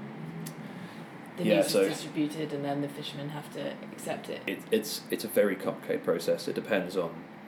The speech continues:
Speaker 2: where, where the project is and who's involved, which kind of bodies that administrate fishing there are involved. I think it can lead to quite big compensation claims, which affects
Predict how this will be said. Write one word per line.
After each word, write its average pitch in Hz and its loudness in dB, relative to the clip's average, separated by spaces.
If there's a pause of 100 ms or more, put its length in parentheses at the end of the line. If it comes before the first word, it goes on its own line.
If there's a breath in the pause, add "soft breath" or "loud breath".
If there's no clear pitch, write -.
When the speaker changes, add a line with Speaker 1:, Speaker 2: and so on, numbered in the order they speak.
(140)
Speaker 2:
where, 82 2 (1300)
where 95 6
the 87 -2
project 85 0
is 85 0
and 85 -8
who's 87 0
involved, 82 -2 (300)
which - -4
kind 87 -8
of - -10
bodies 80 0
that - -6 (140)
administrate - -8
fishing - -8
there 87 -6 (1000)
are 101 2
involved. 92 2
I - -6
think - -4
it 85 -6
can 92 -2
lead 104 4
to 107 2
quite - -2
big 92 0
compensation - -2
claims, 110 0 (1300 loud breath)
which - -2
affects - 0